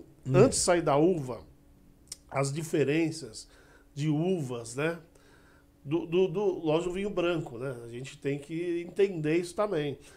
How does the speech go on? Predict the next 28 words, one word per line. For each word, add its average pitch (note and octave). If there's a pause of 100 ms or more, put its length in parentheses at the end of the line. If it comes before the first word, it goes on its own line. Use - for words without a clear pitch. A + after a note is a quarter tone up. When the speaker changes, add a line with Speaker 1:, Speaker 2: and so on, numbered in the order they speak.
(420)
Speaker 2:
Qual E3+
a -
diferença F3+
das D#3+
uvas E3
do D#3
vinho D#3
branco, D#3
vinho C#3+
tinto, D#3
tem D#3
um D#3
vinho D#3
verde, C3+
tem C3+ (220)
o D3
rosé. C#3+ (320)
Quais G4+
são C4+
as G#3+
diferenças? D#3+
Conta A#3+
pra F#3+
mim. A#2 (200)
Speaker 1:
Vamos C3
lá. - (800)
Vinho A3
verde. -